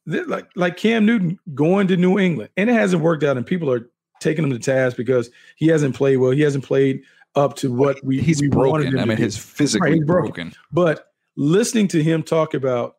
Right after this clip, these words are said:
Speaker 1: the routine we saw when you watched the game, it talked about he gets up, he's over at the facility four thirty, five o'clock.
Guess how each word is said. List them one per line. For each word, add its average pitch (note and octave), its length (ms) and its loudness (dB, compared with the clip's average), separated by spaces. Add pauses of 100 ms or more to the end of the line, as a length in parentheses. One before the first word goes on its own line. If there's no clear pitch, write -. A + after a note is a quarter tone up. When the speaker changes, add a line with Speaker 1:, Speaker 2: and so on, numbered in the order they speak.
(340)
Speaker 1:
the C#3+ 100 -2
routine C#3+ 400 0
we C#3+ 80 -4
saw D3+ 340 2
when C#3 140 -2
you C#3 80 0
watched C3 280 0
the C3+ 60 -6
game, C3 220 -2
it B2 80 -6
talked C3 220 -4
about B2+ 260 -2
he C#3 160 -4
gets C3 220 -2
up, C#3+ 160 0
he's C#3 160 0
over C3+ 160 2
at B2+ 60 0
the A#2 60 -4
facility C3 540 0
four C3+ 280 0
thirty, C3 260 2
five B2 260 -2
o'clock. B2 480 -2